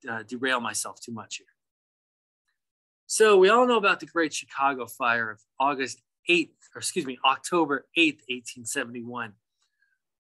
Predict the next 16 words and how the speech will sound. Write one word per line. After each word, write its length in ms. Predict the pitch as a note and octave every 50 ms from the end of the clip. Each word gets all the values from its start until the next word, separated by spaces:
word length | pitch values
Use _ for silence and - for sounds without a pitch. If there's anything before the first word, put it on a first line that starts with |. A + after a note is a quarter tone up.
| _ _ _ _ _ -
But 140 | E3 E3 -
there 160 | F3+ F3+ F#3
was 160 | F#3 F3+ F3+
another 380 | F#3 F#3 G3 A3 B3 B3 G#3+ D#3
fire 400 | - - D3 C#3+ C3+ C3 B2 A#2
in 80 | A2
Chicago 560 | - - B2+ - - C3 B2+ C3 B2+ C#3 C#3
on 160 | C#3 C3+ C#3 C#3+
October 480 | C#3 - - - E3 E3+ E3 F#3 F3
seventh, 580 | - - - - G3+ G#3 G3+ E3+ D#3+ C#3 A#2+ C#3
eighteen 380 | C3 B2 A#2 - - C3 B2
seventy-one, 720 | A2+ - - C3+ A#2+ A2+ A#2 A#2+ A#2+ A#2 A#2+ B2 A#2+ A#2 A2
that 120 | A2+ A2 B2+
needs 220 | C3+ C3+ C3 -
some 140 | - B2 A#2+
attention. 420 | A2+ A2+ - A#2 G#2+ G2 - -